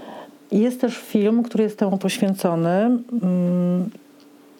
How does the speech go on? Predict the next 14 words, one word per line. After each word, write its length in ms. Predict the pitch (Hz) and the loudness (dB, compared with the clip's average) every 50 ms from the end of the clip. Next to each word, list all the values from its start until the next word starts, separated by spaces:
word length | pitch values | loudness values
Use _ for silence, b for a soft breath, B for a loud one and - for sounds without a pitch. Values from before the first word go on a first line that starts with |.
| - | -2
to, 180 | - 254 277 285 | -2 0 0 0
co 120 | 285 262 | 0 0
jest 240 | 226 214 208 - - | 0 0 0 -2 -4
takie 200 | - 208 - 220 | -2 0 0 0
charakterystyczne 800 | 185 208 214 208 202 - 214 196 - - 269 254 - 262 233 226 | 0 2 0 0 0 0 -2 -2 0 0 -2 0 2 0 0 0
w 40 | |
tej 180 | - 196 185 - | 0 -2 -2 -2
ikonografii, 680 | 175 - 190 175 175 165 - 180 160 156 156 - 165 | 0 0 0 0 0 0 0 0 0 0 -2 -4 -6
którą 240 | - - 170 170 170 | -2 -2 0 0 0
prezentujecie 600 | 165 170 165 180 170 165 - 175 170 165 - 180 | 0 0 0 0 -2 0 0 0 0 0 -2 -4
państwo, 400 | - - 160 160 160 - - 220 | -2 -2 -2 -2 -2 -2 -4 -2
to 100 | - 214 | -2 0
kadrowanie 600 | 214 208 185 208 202 190 190 202 202 196 185 180 | -2 0 0 0 0 0 0 2 2 2 2 2
rąk, 480 | 165 156 147 147 165 190 196 - - | 0 0 0 0 0 -2 -2 -4 -12